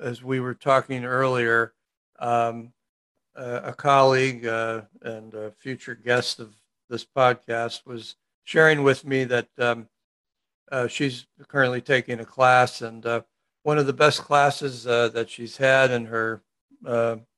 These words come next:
program that she's in was on leadership, um, within an organization. And,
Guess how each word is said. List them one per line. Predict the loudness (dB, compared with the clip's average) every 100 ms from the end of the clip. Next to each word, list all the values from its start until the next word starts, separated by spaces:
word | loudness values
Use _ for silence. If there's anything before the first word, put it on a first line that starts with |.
| _ _ _ _ _ _
program | 2 2 4 4 4 0
that | -4
she's | -6 -12 -10
in | -2 -2 -2 -6 _ _ _ _
was | -10 -2
on | -2 0 4
leadership, | 6 6 2 -2 0 -2 -2 _ _ _ _ _ _ _
um, | -2 -2 -4 -8 _
within | -6 -4 -2 2 2 2 -6 -12 _
an | -4
organization. | 0 0 0 -6 0 2 2 -2 -8 -12
And, | -10 -8 -6 -8 -14